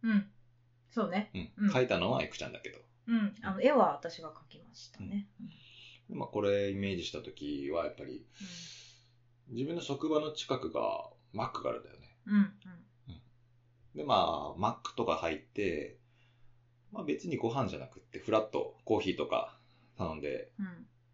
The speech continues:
Speaker 2: で、まあ、席に着いて、で、今は、あの、店員さんが持ってきてくれるじゃないですか。
Speaker 1: うん。
Speaker 2: 注文したら、
Speaker 1: うん。
Speaker 2: 席まで持ってきてくれて、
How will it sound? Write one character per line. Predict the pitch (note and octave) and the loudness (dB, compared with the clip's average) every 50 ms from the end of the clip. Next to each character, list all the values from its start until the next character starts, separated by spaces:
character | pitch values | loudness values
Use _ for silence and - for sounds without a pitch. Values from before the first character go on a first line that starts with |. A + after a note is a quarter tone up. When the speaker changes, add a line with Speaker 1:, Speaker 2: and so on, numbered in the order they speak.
| _ _ _ _ _ _ _ _ _ - | _ _ _ _ _ _ _ _ _ -8
Speaker 2:
で、 | C3 | -6
ま | G#2+ F2 | -6 -6
あ、 | - | -8
席 | - F2+ - E2+ | -8 -6 -4 -4
に | D#2 D#2 | -4 -6
着 | - - D2+ C#2 | -6 -6 -6 -6
い | - | -6
て、 | - E2+ E2+ C#2 B1+ B1+ - - _ _ _ _ _ _ _ _ _ - | -4 -4 -4 -4 -4 -8 -12 -16 _ _ _ _ _ _ _ _ _ -10
で、 | F#2+ F2 | -8 -6
今 | E2 F2 F#2+ F#2 F2 | -2 0 2 4 4
は、 | E2+ D#2 D2 - - - - - _ _ - _ _ _ _ - | 4 4 4 4 2 -2 -8 -14 _ _ -20 _ _ _ _ -6
あ | E2+ E2+ | -4 -4
の、 | D3 C#3+ C3+ - - - - - - - - - _ _ _ | -4 -6 -10 -14 -16 -18 -20 -20 -20 -20 -20 -20 _ _ _
店 | - A2+ A#2+ | -4 0 0
員 | C3 B2+ | 0 2
さ | C#3+ | 2
ん | C#3 | 2
が | B2+ | 2
持 | B2 A#2+ | 2 0
っ | A#2 | 0
て | - | -2
き | - | -4
て | - - | -4 -4
く | - C#2 | -4 -4
れ | C#2 | -6
る | - | -8
じ | - | -10
ゃ | - | -14
な | - | -18
い | - | -20
で | - | -20
す | |
か。 | - - - - _ - | -20 -20 -20 -16 _ -6
Speaker 1:
う | G3+ | -6
ん。 | F#3 F3 - - - _ _ _ _ _ _ _ _ _ _ _ _ _ _ _ | -6 -6 -10 -18 -20 _ _ _ _ _ _ _ _ _ _ _ _ _ _ _
Speaker 2:
注 | - - G2 E2+ | -8 -6 -6 -6
文 | E2 D#2+ D#2 D2+ | -6 -8 -10 -12
し | - - | -8 -6
た | - C#2+ | -4 -2
ら、 | C#2+ C2 - - - - | 0 0 0 -2 -2 0
Speaker 1:
う | G3+ G3+ | 0 0
ん。 | F#3 - | 2 0
Speaker 2:
席 | - - - F2+ | -2 -2 -2 -2
ま | D#2+ | -4
で | D2+ | -4
持 | D#2 D#2+ | -6 -6
っ | D2+ | -6
て | - D2+ | -6 -8
き | - - | -6 -6
て | D2+ C#2+ | -6 -6
く | - B1+ | -6 -6
れ | C2 - | -6 -4
て、 | - F2+ - - - - | -4 -4 -4 -4 -6 -12